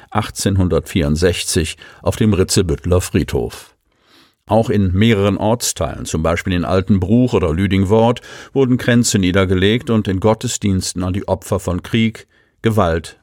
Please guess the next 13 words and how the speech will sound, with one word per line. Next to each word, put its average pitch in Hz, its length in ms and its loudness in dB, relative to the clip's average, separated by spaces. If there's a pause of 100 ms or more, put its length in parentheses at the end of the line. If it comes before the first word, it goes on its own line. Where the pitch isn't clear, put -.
und 101 140 -4
Terror 82 320 2
gedacht. 71 560 -6 (320)
So 117 240 0
auch 117 160 0
in 120 100 0
Kadenberge 104 680 2
und 113 220 -2
Odisheim. 76 720 -2 (100)
Allerdings 110 420 2
jeweils 117 460 0
nur 107 180 0
mit 120 320 -6